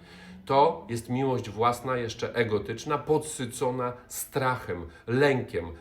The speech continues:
że nie poradzę sobie z kimś lub w związku. Dlatego buduję dookoła siebie mury, stawiam granice w tej samotności,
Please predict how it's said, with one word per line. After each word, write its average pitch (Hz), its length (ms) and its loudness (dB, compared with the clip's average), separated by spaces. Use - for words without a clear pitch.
że 127 180 -2
nie 139 120 4
poradzę 127 540 2
sobie 110 440 -2
z - 160 -14
kimś - 600 -6
lub 113 440 -2
w 98 60 -10
związku. 104 720 -2
Dlatego 151 360 0
buduję 123 680 0
dookoła 117 580 6
siebie 101 340 -2
mury, 104 680 2
stawiam 135 480 0
granice 123 640 0
w - 60 -12
tej 92 160 -8
samotności, 98 800 -6